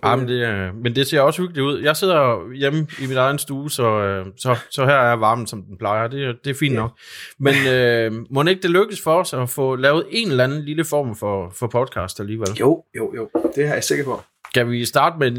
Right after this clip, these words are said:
Speaker 1: lille programoversigt?
Speaker 2: Ja, lad os gøre det.
Speaker 1: Mm.
Speaker 2: Og, øhm, vi har et punkt, der hedder Superspreder.
Speaker 1: Ja.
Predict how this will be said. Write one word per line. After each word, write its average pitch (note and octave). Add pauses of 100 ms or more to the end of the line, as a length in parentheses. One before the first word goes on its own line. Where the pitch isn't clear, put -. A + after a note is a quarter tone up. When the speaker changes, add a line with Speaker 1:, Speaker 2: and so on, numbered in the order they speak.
(100)
Speaker 1:
lille G3+ (120)
programoversigt? D3+ (560)
Speaker 2:
Ja, A#3 (280)
lad D#3
os -
gøre G#3+
det. F3 (280)
Speaker 1:
Mm. F3 (800)
Speaker 2:
Og, C3+
øhm, C3+ (1500)
vi D3+
har E3+
et D#3
punkt, F#3+
der B2
hedder A#2+
Superspreder. D3+ (760)
Speaker 1:
Ja. C#3+